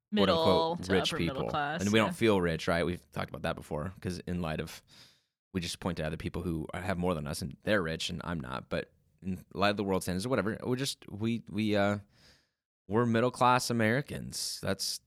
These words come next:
Speaker 2: pretty rich. That's pretty top whatever percent of the world. So that message would be, the context is different, so therefore the content's different. If I was truly pre-, preaching to poor people, um,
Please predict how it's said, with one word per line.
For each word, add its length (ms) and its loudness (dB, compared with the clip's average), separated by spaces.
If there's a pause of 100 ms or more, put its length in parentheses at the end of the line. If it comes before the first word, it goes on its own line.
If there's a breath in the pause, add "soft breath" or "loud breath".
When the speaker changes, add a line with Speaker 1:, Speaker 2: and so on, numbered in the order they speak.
(300)
Speaker 2:
pretty 260 -4
rich. 460 2
That's 200 -4
pretty 360 -4
top 400 2
whatever 360 2
percent 440 0
of 40 0
the 60 0
world. 400 -2
So 380 2 (960)
that 240 6
message 300 2
would 180 2
be, 240 2
the 100 -4
context 460 0
is 140 -4
different, 260 -4
so 100 -2
therefore 360 0
the 40 -4
content's 440 -4
different. 340 -12 (480 loud breath)
If 160 -2
I 220 2
was 100 -2
truly 240 -2
pre-, 200 -6 (240)
preaching 340 0
to 380 -2
poor 300 -2
people, 460 -6 (560 soft breath)
um, 440 -2